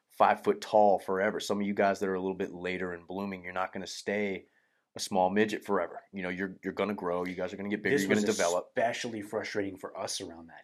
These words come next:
Speaker 2: age because I
Speaker 1: Yeah.
Speaker 2: was the smallest kid on the field at fourteen, thirteen, and I remember feeling the same way, you know?
Speaker 1: Yeah.
Speaker 2: "Man,
Speaker 1: Yeah.
Speaker 2: that kid's only good because he's big. If I was just bigger, I'd be better, and the coach would like me more," you know? And,
Speaker 1: Yeah.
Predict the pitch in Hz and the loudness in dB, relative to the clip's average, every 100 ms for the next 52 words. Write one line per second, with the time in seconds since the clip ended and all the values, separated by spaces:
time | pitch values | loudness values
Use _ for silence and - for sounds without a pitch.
0 | _ _ - 95 90 87 104 95 - - | _ _ -20 -14 -6 -2 -4 -6 -12 -14
1 | 85 82 85 101 101 101 101 95 - - | -14 -14 -8 -4 -2 -2 -4 -10 -14 -12
2 | 101 90 87 87 - 123 120 95 - 95 | -10 -8 -12 -12 -2 0 0 -4 -12 -12
3 | 87 - 95 85 80 85 - 92 82 85 | -12 -14 -16 -14 -12 -12 -12 -18 -16 -16
4 | 95 95 92 92 - 107 92 87 85 92 | -12 -10 -10 -12 -12 -12 -10 -12 -14 -14
5 | 87 82 82 73 _ 107 92 85 85 92 | -14 -14 -14 -16 _ -14 -12 -6 0 0
6 | 117 _ _ _ _ 110 95 110 - 156 | -2 _ _ _ _ -6 -4 -4 -6 -6
7 | 147 135 156 147 143 123 - 120 117 123 | -4 -6 -8 -8 -12 -10 -8 -8 -10 -12
8 | 117 107 101 98 139 113 107 104 135 131 | -12 -12 -14 -12 -10 -8 -10 -6 -4 -4
9 | 127 120 - 123 120 110 110 110 107 110 | -8 -12 -12 -12 -8 -8 -8 -8 -10 -8
10 | 110 104 104 - 123 120 113 107 107 110 | -8 -8 -8 -6 -6 -6 -6 -6 -6 -10
11 | 104 101 98 95 - 110 95 92 85 _ | -10 -10 -10 -12 -12 -10 -8 -12 -18 _
12 | _ - 85 | _ -12 -12